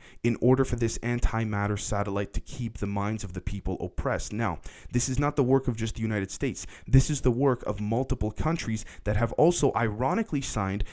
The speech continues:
the Antarctic deal. Now, is there something that bounces a certain signal that absorbs this in Antarctica that uses that to broadcast to the rest of the planet? Very possible. I would not rule it out. But we al-, what we also have to look at here is that in some cases,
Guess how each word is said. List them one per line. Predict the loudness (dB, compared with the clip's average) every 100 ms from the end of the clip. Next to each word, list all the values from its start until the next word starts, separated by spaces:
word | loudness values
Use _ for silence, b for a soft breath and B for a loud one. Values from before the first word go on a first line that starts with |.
| B
the | 2 4
Antarctic | 4 2 2 0 -4
deal. | -4 -4 -2
Now, | -2 -4 B B
is | -2 2
there | 4 4
something | 2 0 0 2
that | 0 0 -2
bounces | -2 0 -4 -8 -6
a | -4
certain | 0 -2 0
signal | -2 0 0 -2 -4 B -4
that | -2
absorbs | -2 0 2 2 0
this | -2 -2 0
in | 0
Antarctica | 0 2 2 2 -2 0
that | 0
uses | 0 -2 -2 -4 -6 B B
that | 0 0 0
to | -4
broadcast | 0 2 2 2 0 -4 -6
to | -4
the | 0
rest | 0 0 -2
of | -2
the |
planet? | 0 0 -2 -6 B B -8
Very | 0 2 2
possible. | 0 0 0 0 0 0
I |
would | -2 0
not | 0 0
rule | -2 -2
it | 0
out. | -2 -4 B B 2
But | 4
we | 6 4
al-, | 2
what | 0 0
we | 2
also | 2 0
have | 0 4 4
to |
look | 4 2
at | 0 -2
here | -2 -2
is | 0
that | 0 0
in | -2
some | -2 -2 0
cases, | 2 2 0 -6